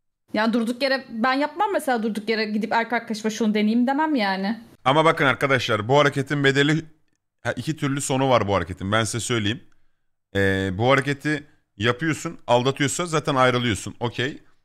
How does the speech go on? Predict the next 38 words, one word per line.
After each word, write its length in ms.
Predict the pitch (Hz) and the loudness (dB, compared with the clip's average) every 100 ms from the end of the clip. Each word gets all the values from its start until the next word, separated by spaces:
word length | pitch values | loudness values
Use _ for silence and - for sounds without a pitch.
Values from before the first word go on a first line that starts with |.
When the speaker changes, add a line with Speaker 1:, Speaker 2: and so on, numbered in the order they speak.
| _ _ | _ _
Speaker 2:
Ama 200 | 107 131 | 0 2
aldatmıyorsa 1040 | 135 117 117 139 175 - 143 143 131 143 127 | 4 4 4 2 0 0 2 2 2 2 4
ve 280 | 131 135 - - _ | 4 2 0 -12 _
öyle 320 | 120 127 131 | -2 0 0
bir 60 | 123 | 0
şey 240 | - 147 | -2 -2
görmediysen 840 | 123 135 139 135 117 98 117 120 - | 0 2 2 0 -2 -4 -4 -4 -4
ve 120 | 110 | -4
şey 160 | 107 131 | -2 -2
yapılmadıysa, 600 | 127 135 131 113 104 101 | -2 -2 -4 -4 -6 -6
sonrasında 440 | 110 131 135 147 | -4 -2 -2 -4
çocuk 280 | - 131 127 | -6 -8 -4
onun 160 | 139 139 | -4 -2
fake 240 | 143 139 | -4 -4
hesabı 340 | 139 143 135 | -2 0 2
açtığından 420 | 131 120 131 135 123 | 0 -2 -4 -4 -2
kendisini 360 | 127 120 131 | -4 -4 -4
denediğini 360 | 120 123 120 127 | -2 -2 -2 -4
hissederse 560 | 117 - 127 135 - 101 | -4 -4 -2 -2 -2 0
veya 120 | 101 | 2
öğrenirse 580 | 101 107 139 139 - 175 - - _ - | 4 2 0 -2 -2 -4 -6 -20 _ -6
o 100 | 120 | -2
da 100 | 104 | 2
bir 40 | |
ayrılık 300 | 95 90 87 | 2 2 -2
sebebidir 400 | - 90 85 85 | -6 -6 -6 -6
yani 300 | 80 80 80 | -4 -4 -6
me-, 120 | 78 78 | -8 -8
mesela. 340 | 82 80 76 - _ - | -8 -8 -10 -12 _ -6
Speaker 1:
Evet, 520 | 220 208 208 208 - | -2 -2 -4 -8 -8
aynen. 440 | 226 226 214 220 208 _ | -4 -2 -2 -2 -6 _
Doğru. 280 | 214 214 220 | -4 -2 -2
Speaker 2:
Yine 200 | 208 160 | -2 2
ayrılık 500 | 135 107 95 92 87 | 4 4 2 0 -4
yani, 220 | 90 82 82 | -4 -2 -2
anladım. 340 | 90 113 135 | -2 -4 0
Her 220 | 151 196 | 2 2
türlü 360 | - 147 180 190 | 0 -4 -4 -6